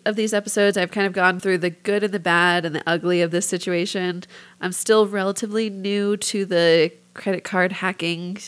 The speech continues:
type world, or travel card hacking world is, I think, the phrase that they would use. But I'm gonna maybe share some of my firsthand experience, maybe Mike share some of his firsthand experience,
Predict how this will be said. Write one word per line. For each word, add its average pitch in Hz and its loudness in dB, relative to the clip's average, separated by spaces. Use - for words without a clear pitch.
type 190 -2
world, 175 6
or 139 0
travel 180 0
card 175 2
hacking 170 -4
world 175 4
is, 160 0
I 175 0
think, 175 -12
the 180 -10
phrase 175 0
that 165 -6
they 170 2
would 165 -4
use. 180 0
But 214 6
I'm 214 4
gonna 240 2
maybe 202 0
share 196 2
some 175 0
of 160 0
my 180 2
firsthand 196 0
experience, 185 0
maybe 165 -4
Mike 170 -4
share 160 -4
some 147 -4
of 135 -6
his 202 0
firsthand 185 -4
experience, 170 -4